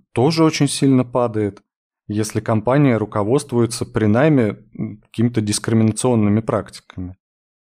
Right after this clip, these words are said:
Если мы ищем только тех людей, которые, как нам кажется, лучше всего работают, и закрываем глаза на все остальные группы людей, и руководствуемся стереотипами, там,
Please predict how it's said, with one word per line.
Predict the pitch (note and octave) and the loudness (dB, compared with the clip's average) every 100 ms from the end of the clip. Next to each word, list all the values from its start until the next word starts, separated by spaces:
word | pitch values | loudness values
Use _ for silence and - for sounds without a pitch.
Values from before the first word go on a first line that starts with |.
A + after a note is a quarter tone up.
| _ - | _ -8
Если | G#2 C#3 C#3 | -2 0 2
мы | C#3 C#3+ | 2 2
ищем | C#3+ - C3+ | -2 0 -2
только | B2+ - C#3 C3 C3+ B2+ B2 - | -2 0 0 0 0 0 -2 -4
тех | C#3+ C3+ A2+ | -2 -2 -2
людей, | A2+ A#2 B2 G#2 | -2 2 2 2
которые, | A2+ A2 B2 A#2 A2 G2+ _ _ _ _ _ _ _ - | -2 -2 0 2 0 -4 _ _ _ _ _ _ _ -2
как | B2+ A#2+ | -2 0
нам | A#2 G#2+ F#2+ - | 0 0 -2 -10
кажется, | - B2+ B2 F#2+ - G2+ | -2 0 0 -4 -10 -8
лучше | G2 F#2+ G2+ | -6 -6 -8
всего | - G2 F#2 | -8 -6 -2
работают, | F#2 F#2+ G#2 G2 G2 - | -2 -2 -2 -2 -6 -4
и | A#2 A2+ A2+ A2 - | -2 2 2 0 -2
закрываем | G#2+ G#2+ A#2 A#2+ A#2 B2+ B2 G#2+ | -4 -4 -2 -2 0 0 0 -2
глаза | A#2 A#2 A#2 | -2 0 0
на | A2 | 0
все | - B2 | -2 -2
остальные | A#2 A#2+ G#2+ D#3+ A#3+ | -2 -2 0 2 2
группы | C#3 B2 A#2+ G2+ | 2 -2 -2 -4
людей, | G#2 G2+ F#2+ F2 _ _ _ _ _ | -2 -2 -2 -4 _ _ _ _ _
и | - B2+ B2 | -2 0 2
руководствуемся | B2 B2 B2+ B2+ B2 - A2 - G#2 | 0 -2 0 0 -2 -2 -4 -4 -10
стереотипами, | - A2+ A2+ A#2+ A#2+ A#3+ C3 A2+ G2+ F#2+ _ _ _ _ _ _ _ | -4 -2 0 0 0 2 2 2 0 -6 _ _ _ _ _ _ _
там, | G#2+ G2+ F#2+ F#2 - A#2 | -2 0 0 -2 -4 -10